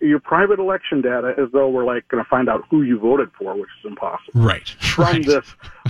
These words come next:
Speaker 1: right-wing lunatic fringe organization
Speaker 2: Right.
Speaker 1: with wild claims of voter fraud that doesn't exist,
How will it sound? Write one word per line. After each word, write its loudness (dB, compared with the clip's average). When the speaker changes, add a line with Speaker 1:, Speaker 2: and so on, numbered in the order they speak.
Speaker 1:
right-wing 2
lunatic 0
fringe 2
organization -2
Speaker 2:
Right. -2
Speaker 1:
with -6
wild 0
claims 2
of -2
voter 0
fraud -2
that -10
doesn't 0
exist, -2